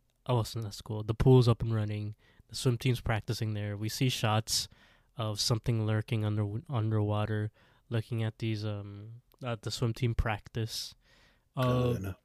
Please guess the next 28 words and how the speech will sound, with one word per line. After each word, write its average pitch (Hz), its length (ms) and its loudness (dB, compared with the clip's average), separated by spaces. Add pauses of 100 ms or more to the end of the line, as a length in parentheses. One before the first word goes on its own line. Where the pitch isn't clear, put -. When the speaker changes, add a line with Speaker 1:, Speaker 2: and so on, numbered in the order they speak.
(360)
Speaker 1:
and 123 140 2
they're 127 80 6
playing, 143 280 6
like, 135 160 2
a 127 60 2
little, 120 240 4
like, 104 220 -2
Jaws 107 360 0
theme, 131 460 -2 (480)
like, 113 160 4
Speaker 2:
Mm-hmm. 101 100 2
Speaker 1:
as 110 200 2
this 110 120 -6
thing's 113 300 -2
underwater. 107 540 -4 (480)
And 110 100 0
then 113 120 6
we, 113 200 2
Speaker 2:
Ooh, 80 380 -2 (200)
ooh. 80 340 -6 (460)
Speaker 1:
as 117 260 4
Clarice 123 440 4
and 117 140 2
Greta 110 240 4
are 107 120 0
talking, 120 720 -2
we 107 120 -2
hear, 104 520 -6